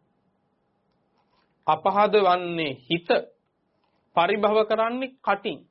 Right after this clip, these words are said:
අතපය වෙහෙසවලවත් නැහැ.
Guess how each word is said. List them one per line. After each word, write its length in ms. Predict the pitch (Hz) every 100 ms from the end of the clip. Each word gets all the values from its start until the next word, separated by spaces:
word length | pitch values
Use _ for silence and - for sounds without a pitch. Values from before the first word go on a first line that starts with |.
| _ _ _ _ _ _ _ _ _ _ _ _ _ _
අතපය 400 | - - 196 214 214
වෙහෙසවලවත් 760 | 190 190 196 214 220 226 269 -
නැහැ. 340 | 196 151